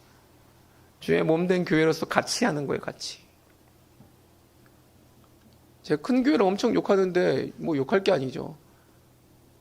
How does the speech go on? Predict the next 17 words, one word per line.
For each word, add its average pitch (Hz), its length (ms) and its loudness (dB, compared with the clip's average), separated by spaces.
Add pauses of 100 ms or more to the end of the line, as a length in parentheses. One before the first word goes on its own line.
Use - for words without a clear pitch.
근데 - 120 0
안타까워서 190 520 2
그래요, 123 140 0
안타까워서. - 500 -8 (1600)
큰 254 180 0
교회 247 160 4
가면요, 202 640 2 (480)
다 - 220 4
이뤄놓은 202 420 4
거에 180 400 4 (300)
숟가락만 214 460 2
얻는 135 240 2
거거든요. - 420 -4 (1400)
그냥 - 100 0
서비스 240 460 4
받는 135 280 0
거거든요. 131 500 -4